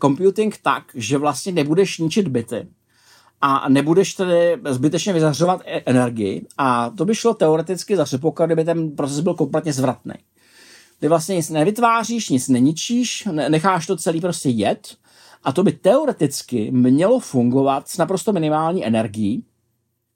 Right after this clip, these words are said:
A teďka řešili způsoby, jak to jako udělat. Ta, ten, eh, jako ta point, k kterým to míří, je, že nikdo reálně nepočítá s tím, že jsme používali kompletně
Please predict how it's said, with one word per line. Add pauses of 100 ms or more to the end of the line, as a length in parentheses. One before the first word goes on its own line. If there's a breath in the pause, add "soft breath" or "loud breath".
(500)
A
teďka
řešili
způsoby,
jak
to
jako
udělat. (640 soft breath)
Ta,
ten,
eh,
jako
ta (320)
point, (640)
k
kterým
to
míří,
je,
že (520 soft breath)
nikdo
reálně
nepočítá
s
tím,
že
jsme
používali
kompletně